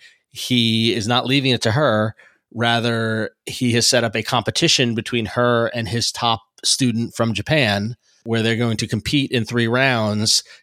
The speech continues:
to see who gets the collection, who gets the inheritance. And the first, uh, test happens in the first episode where they are given a glass of wine and they can taste it.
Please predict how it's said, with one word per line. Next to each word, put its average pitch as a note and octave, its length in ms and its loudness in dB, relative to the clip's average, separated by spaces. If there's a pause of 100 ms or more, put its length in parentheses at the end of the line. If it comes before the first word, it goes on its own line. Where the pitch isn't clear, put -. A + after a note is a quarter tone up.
to A2 100 -2
see B2 240 4
who A#2+ 200 0
gets - 640 0
the G#2+ 140 -4
collection, G#2 640 -2 (300)
who A#2+ 140 2
gets A2+ 180 2
the A2+ 80 2
inheritance. G#2+ 680 0 (320)
And A#2 200 0
the A2+ 140 -4
first, - 560 0
uh, A2 240 0
test - 400 0
happens G#2+ 280 0
in A2 60 -2
the G#2 80 -2
first A2+ 220 -2
episode C3 480 2
where G#2+ 380 0 (260)
they G#2+ 680 2 (480)
are A2 160 0
given G#2+ 300 -2
a G2+ 40 -2
glass A2 280 2
of G#2 80 0
wine A2 560 2 (420)
and G#2+ 240 0
they G#2 80 0
can G2+ 160 -2
taste C3 320 0
it. A#2+ 240 0